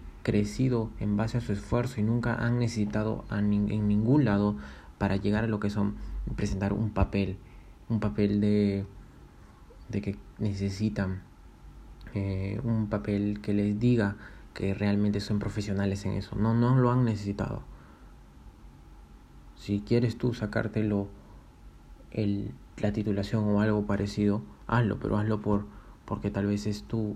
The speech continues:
un objetivo tuyo que ya te has planteado desde el inicio. Pero si no lo es, no lo hagas. No lo hagas.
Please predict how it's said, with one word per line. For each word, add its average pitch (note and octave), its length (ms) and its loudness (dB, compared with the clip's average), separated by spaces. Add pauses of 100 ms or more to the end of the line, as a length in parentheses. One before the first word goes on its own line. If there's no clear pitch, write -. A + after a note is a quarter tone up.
un A2 100 0
objetivo G#2 440 0
tuyo G#2 320 2
que G2+ 80 0
ya G2+ 100 0
te G#2+ 100 -4
has G2+ 60 -4
planteado G#2 320 0
desde G#2 180 0
el G2 80 -2
inicio. G2+ 380 0 (320)
Pero G#2 120 -4
si G2+ 140 -4
no G#2 100 4
lo G#2 160 4
es, G#2+ 220 -2
no G#2+ 120 0
lo G2+ 140 0
hagas. F#2+ 380 -4 (680)
No A2 80 -2
lo A2 200 2
hagas. G#2 320 -2